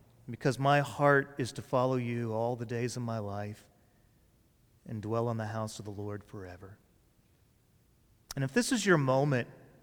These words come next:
where you are believing in Christ for the very first time, I would encourage you to let me know,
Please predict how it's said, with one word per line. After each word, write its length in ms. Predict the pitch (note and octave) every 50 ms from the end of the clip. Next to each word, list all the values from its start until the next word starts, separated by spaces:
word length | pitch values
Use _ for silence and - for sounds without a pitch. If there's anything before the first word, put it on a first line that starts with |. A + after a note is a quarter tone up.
| _ _ _ _ _
where 160 | - - B2 A#2+
you 160 | C3+ D3 D3+
are 80 | C#3
believing 480 | A#2 B2+ A#2+ A#2+ C3+ C#3+ C#3+ C3+ B2+ B2
in 100 | A2+ A#2
Christ 480 | - - C#3 B2+ B2 B2+ B2 - - -
for 60 | A2+
the 80 | A#2
very 200 | A2 B2 B2+ B2+
first 380 | B2 - - B2+ B2 - - -
time, 380 | - A#2+ G#2+ G#2+ A2 A2 A2 A2 - - _ _ _ _ _ _ _ _ _ _ _ _ _ _ _ _ _ _ _ _ _ _ _ _ _
I 80 | D3+ E3
would 120 | G#3+ F#3+
encourage 640 | D3+ C#3+ C3 - - F3+ F#3 F3 D#3+ C#3+ B2+ G#2+ A#2+
you 180 | C3 C3 B2+ B2
to 460 | - - D3 B2+ B2 A#2+ A#2+ - - -
let 240 | D3+ D#3 E3+ -
me 200 | E3 D#3 D#3 D3+
know, 380 | D3 C3+ C3+ C3+ B2+ A#2 A#2